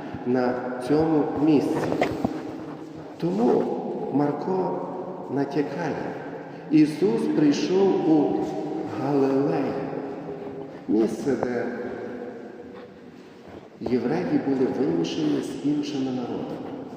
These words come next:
Тим самим Марко уже підводить, що кожен, хто прийме Євангелію, покається і увірує в нього, той отримує спасіння. Для того відкривається Царство Боже,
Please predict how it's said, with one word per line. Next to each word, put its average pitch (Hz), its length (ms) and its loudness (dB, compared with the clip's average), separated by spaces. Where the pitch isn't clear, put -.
Тим 160 160 2
самим 170 400 0
Марко 139 260 -2
уже 139 340 0
підводить, 120 420 -4
що 123 200 0
кожен, 190 320 2
хто 151 200 0
прийме 139 380 2
Євангелію, 104 720 -2
покається 135 680 0
і 127 40 2
увірує 139 640 0
в 104 60 -2
нього, 92 120 -2
той 180 180 0
отримує 120 480 -4
спасіння. 101 640 -6
Для 143 120 2
того 202 280 -4
відкривається 147 680 -4
Царство 120 440 -6
Боже, 90 320 -4